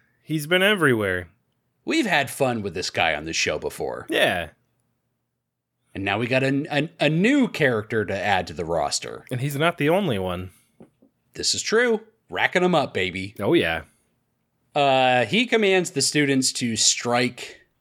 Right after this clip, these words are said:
Speaker 2: at their opponents, and some little kid picks up a rock, just absolutely flattens Aang with this rock.
Speaker 1: Yeah, kicks his ass. Aang's the only one, it seems like, who doesn't defend against it.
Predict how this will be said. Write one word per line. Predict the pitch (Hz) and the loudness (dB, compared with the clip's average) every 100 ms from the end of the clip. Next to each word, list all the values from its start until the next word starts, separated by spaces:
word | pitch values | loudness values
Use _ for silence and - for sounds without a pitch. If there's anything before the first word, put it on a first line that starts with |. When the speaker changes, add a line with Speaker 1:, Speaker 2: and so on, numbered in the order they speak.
| _ _ _ | _ _ _
Speaker 2:
at | - 104 | -6 -2
their | 117 107 | 0 0
opponents, | 101 - 113 110 101 - - | 0 -4 -2 -2 -4 -4 -4
and | 107 95 | -4 -2
some | - 143 | 2 2
little | 131 139 139 | 4 4 2
kid | 131 139 127 | 2 0 2
picks | - 131 - | 0 0 0
up | 123 | 0
a | 113 | -2
rock, | 98 113 107 101 - - - - _ | -2 2 2 2 -6 -20 -20 -20 _
just | - 127 - - | -2 -2 -4 -2
absolutely | 180 170 - 143 104 98 131 139 180 | 0 2 0 -2 -4 -2 -2 -2 -8
flattens | 87 - - 120 127 120 104 87 82 85 101 | -12 -12 -8 -2 2 2 0 -2 -8 -8 -6
Aang | 101 92 82 80 | -4 -2 -2 -6
with | 76 | -6
this | 85 - | -4 -4
rock. | 85 78 73 - | -4 -2 -2 0
Speaker 1:
Yeah, | 120 | -2
kicks | 87 - 165 165 | -4 0 0 0
his | 107 82 | -2 -2
ass. | 98 107 - | 0 0 0
Aang's | 131 160 | 0 0
the | 143 165 | 2 2
only | 160 180 175 | 2 2 2
one, | 135 127 | 2 0
it | 110 | -2
seems | - 123 110 | -2 -2 -2
like, | 113 120 | -2 -2
who | 156 | -2
doesn't | 117 127 123 135 131 127 | 2 2 2 0 0 -2
defend | 117 113 110 | 0 0 -2
against | 107 98 95 - | -2 -2 -4 -6
it. | 101 | -10